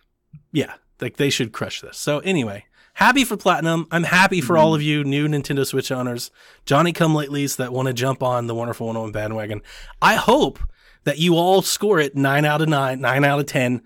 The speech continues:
Speaker 1: Like, I hope you all hold to this fervor and you all
Speaker 2: <laughs>
Speaker 1: love it to death because, man, more people back this project than ever played the game.
Speaker 2: And that's insane. <laughs>
Speaker 1: It's like nobody played this game. It, it, it historically sold bad.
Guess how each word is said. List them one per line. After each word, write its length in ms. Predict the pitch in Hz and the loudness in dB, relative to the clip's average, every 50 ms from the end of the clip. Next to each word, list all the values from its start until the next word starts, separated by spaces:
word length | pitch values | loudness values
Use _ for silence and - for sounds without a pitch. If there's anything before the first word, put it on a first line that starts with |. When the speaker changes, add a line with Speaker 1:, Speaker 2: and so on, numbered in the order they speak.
| _ _ _ _ - | _ _ _ _ 0
Speaker 1:
Like, 160 | 131 135 127 | 0 2 4
I 80 | 143 147 | 4 4
hope 260 | - 196 185 185 - - | 4 4 4 4 2 0
you 260 | 170 156 175 180 160 | 0 2 2 2 4
all 300 | 151 165 180 185 180 - | 4 6 6 6 4 2
hold 420 | - - - 160 190 226 233 226 | 0 0 2 4 4 4 2 2
to 120 | - - 208 | 0 -2 -2
this 200 | 214 233 226 - | -2 -2 -4 -2
fervor 360 | - 254 269 220 156 151 151 | 0 2 2 4 4 2 0
and 200 | 143 143 143 147 | 0 0 0 2
you 140 | 160 165 160 | 2 2 2
all 140 | 165 170 165 | 2 0 0
Speaker 2:
<laughs> 40 | 156 | 0
Speaker 1:
love 300 | 156 156 160 170 170 170 | -2 -2 -2 -2 -2 -2
it 100 | 170 165 | -4 -6
to 80 | - 147 | -6 -4
death 280 | 156 160 135 120 - | -2 -2 -2 -2 -6
because, 480 | - 127 - 135 127 120 117 110 - - _ _ _ - - - - - - - _ _ _ _ _ _ | -8 -8 -6 -4 -4 -4 -4 -6 -8 -10 _ _ _ -20 -20 -20 -20 -20 -20 -20 _ _ _ _ _ _
man, 280 | - 156 180 185 175 165 | 0 4 6 6 6 6
more 180 | 170 180 190 180 | 6 6 6 6
people 260 | - 196 - 175 147 | 4 4 4 2 2
back 260 | 139 165 156 143 - | 2 2 2 2 2
this 140 | 170 151 - | -2 -4 -2
project 400 | - - 147 147 135 139 - - | 0 2 2 2 2 2 0 0
than 140 | 127 127 - | 0 0 0
ever 240 | 123 131 135 127 | 0 0 0 -2
played 260 | 117 - 127 120 117 113 | -2 -4 -4 -4 -4 -6
the 60 | 110 | -6
game. 260 | 107 107 104 95 - _ _ _ _ _ _ _ _ _ _ _ _ _ _ _ _ _ - - | -8 -8 -8 -10 -12 _ _ _ _ _ _ _ _ _ _ _ _ _ _ _ _ _ -2 0
Speaker 2:
And 120 | 139 135 127 | 0 2 2
that's 240 | 135 139 135 131 135 | 2 2 2 0 -2
insane. 560 | 120 110 - - 117 113 113 107 101 98 95 - | -4 -4 -4 -4 -4 -4 -4 -6 -10 -12 -14 -16
<laughs> 40 | - - - 403 - - - | -16 -14 -12 -12 -12 -10 -6
Speaker 1:
It's 80 | - | -4
like 140 | - 277 269 | -2 -2 0
nobody 380 | 285 302 320 330 320 330 320 302 | 2 2 2 4 2 0 -2 -2
played 240 | 403 349 330 330 311 | -4 -4 -4 -4 -4
this 160 | 302 254 - | -6 -6 -4
game. 320 | 240 226 226 294 262 214 | -4 -2 -2 -2 -2 -4
It, 80 | 202 - - - - - | -4 -4 -6 -12 -6 -2
it, 400 | 233 269 254 - - 254 262 - - 131 - - - - - - - - - _ | -2 -2 0 0 0 0 0 0 -4 -8 -8 -6 -8 -8 -10 -16 -20 -20 -8 _
it 200 | - 240 - - | 0 0 2 4
historically 840 | - 226 - - - - - 220 233 254 240 220 175 - 156 139 120 | 4 4 4 2 0 -2 -2 0 0 2 2 2 0 0 -2 -2 -2
sold 340 | 110 - 131 113 113 107 101 | -2 0 0 0 -2 -2 -2
bad. 300 | 104 104 101 95 - | -4 -4 -6 -6 -12